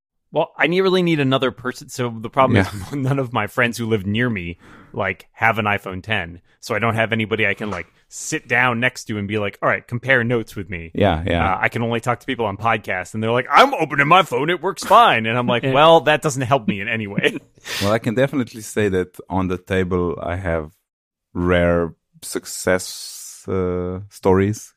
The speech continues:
Speaker 2: 'cause, you know, I really have to lean over the phone.
Speaker 1: Mm-hmm, mm-hmm. Yes.
Speaker 2: Or I, usually I just, I just, I don't know, I, I guess I now have a habit. If,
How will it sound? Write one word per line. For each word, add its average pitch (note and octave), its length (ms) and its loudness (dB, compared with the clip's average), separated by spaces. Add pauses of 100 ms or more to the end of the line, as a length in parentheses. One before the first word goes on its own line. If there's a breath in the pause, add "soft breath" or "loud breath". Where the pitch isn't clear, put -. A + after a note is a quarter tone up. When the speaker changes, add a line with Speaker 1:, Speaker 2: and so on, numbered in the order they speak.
Speaker 2:
'cause, - 500 -4 (500 soft breath)
you - 100 -4
know, F2 160 2
I F2 80 2
really F#2+ 300 2
have F#2 280 -4
to F#2 100 0 (640)
lean G2+ 500 2
over F#2+ 320 -4
the F2+ 140 -6
phone. F#2+ 500 2 (200)
Speaker 1:
Mm-hmm, C3+ 380 -2
mm-hmm. D#3+ 200 0 (220)
Yes. A#2+ 500 2
Speaker 2:
Or C#2 440 -4
I, G#2+ 120 -2
usually G#2+ 520 2
I F2 140 -2
just, F#2 240 -8 (360)
I A2 160 0
just, A#2+ 300 0
I G2 100 4
don't F#2 140 2
know, F2 120 0
I, E2 120 -2 (840)
I F2+ 120 -4
guess G2 260 -2
I F#2+ 80 -2
now F2+ 200 0
have F#2+ 220 0
a F2+ 60 0
habit. E2+ 400 -4
If, D#2 100 -14